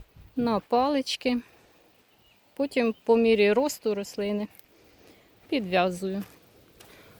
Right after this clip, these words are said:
Нижче спочатку, потім вище. Листочки я обрізаю в два-три етапи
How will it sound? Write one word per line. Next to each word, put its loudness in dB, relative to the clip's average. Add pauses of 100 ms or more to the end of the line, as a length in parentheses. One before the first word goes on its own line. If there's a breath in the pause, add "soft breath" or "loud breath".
(300 loud breath)
Нижче 2
спочатку, -6
потім -6
вище. -2 (400 loud breath)
Листочки 0
я 2
обрізаю 0 (1600 loud breath)
в 0
два-три 4
етапи 0